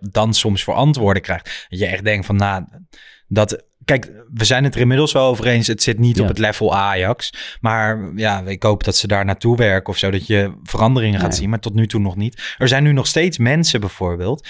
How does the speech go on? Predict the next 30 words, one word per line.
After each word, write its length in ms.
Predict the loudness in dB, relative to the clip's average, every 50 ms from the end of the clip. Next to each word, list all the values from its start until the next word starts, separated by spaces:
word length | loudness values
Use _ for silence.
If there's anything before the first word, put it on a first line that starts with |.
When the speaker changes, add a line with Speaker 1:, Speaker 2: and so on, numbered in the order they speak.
| -20 -12 -2
Speaker 1:
die 120 | 0 2
nog 160 | 2 2 2
zitten 260 | 0 -4 -4 -6 -8 -12
te 100 | -10 -10
wachten 320 | -8 -10 -10 -6 -4 -2
op 100 | 0 2
hun 100 | 2 2
shirt, 400 | 2 2 2 2 2 0 0 -2
hè, 140 | -4 -4 -4
op 100 | -2 0
dat 160 | -2 -2 0
derde 300 | 0 0 0 0 0 -2
shirt 260 | -2 0 2 2 2
Speaker 2:
Dat 100 | 2 0
Speaker 1:
dat 80 | 0 0
Speaker 2:
meen 100 | 2 2
Speaker 1:
ze 60 | 2
Speaker 2:
je 60 | 2
Speaker 1:
toen 80 | 2 2
Speaker 2:
niet. 80 | 2 0
Speaker 1:
op 80 | 0
dag 200 | 0 0 0 0
één 220 | 0 -2 0 0 0
hebben 180 | 0 0 -2
besteld. 520 | -2 -2 -2 0 2 2 2 2 0 -4 -12 -20 -20 -20 -20 -14 -8
Of 120 | -4 0
dat 140 | 0 0 0
vorige 320 | 0 0 0 0 0 0 0
week 180 | 0 0 2
binnenkregen. 520 | 2 2 2 2 0 0 -2 -2 -2 -4